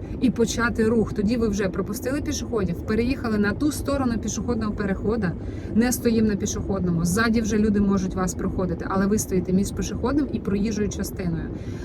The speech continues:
Пропускаємо другорядну, яка вже почала рух. І потрошечку починаємо їхати. Ми ж все-таки на головній,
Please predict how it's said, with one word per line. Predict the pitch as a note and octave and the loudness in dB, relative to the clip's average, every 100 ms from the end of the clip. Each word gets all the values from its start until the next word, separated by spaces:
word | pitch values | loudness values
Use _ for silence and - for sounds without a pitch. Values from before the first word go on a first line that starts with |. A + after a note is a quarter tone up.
| - | 2
Пропускаємо | B3 B3 B3+ - C#4+ D4+ | 2 4 2 2 2 4
другорядну, | A3+ A#3+ B3+ A3 F#3+ | 4 4 4 4 4
яка | G3 F#3+ G3+ | 2 2 0
вже | F#3 | 0
почала | G3+ G3+ - F#3+ F#3 | -2 -2 -2 0 0
рух. | F3+ G#3 - - - - - - - - - - - - | 0 -2 -4 -8 -8 -8 -8 -8 -8 -8 -8 -8 -6 4
І | D#4+ | 4
потрошечку | - C#4 D4 E4+ F4+ D#4+ - B3 | 4 4 6 4 4 0 -2 -2
починаємо | A#3 B3 B3 B3+ C#4 B3+ | 0 2 4 4 6 6
їхати. | A#3 B3 G#3+ G#3+ | 4 4 2 4
Ми | G#3 | 4
ж | G3 | 4
все-таки | - G3+ F#3+ - | 0 0 0 0
на | A#3+ | 0
головній, | C4+ D#4 E4 F4+ A#4+ | 2 2 2 2 0